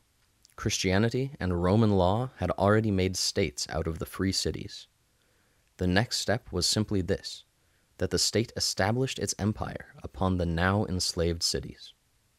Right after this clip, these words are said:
Certainly,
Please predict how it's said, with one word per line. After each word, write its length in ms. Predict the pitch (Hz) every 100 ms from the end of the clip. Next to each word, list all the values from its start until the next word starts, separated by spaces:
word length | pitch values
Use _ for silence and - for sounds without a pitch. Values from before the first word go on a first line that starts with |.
| _ _ _ _ _ _ _ _ _ _ _ _ _ _ _ _
Certainly, 600 | - 175 - 92 67 92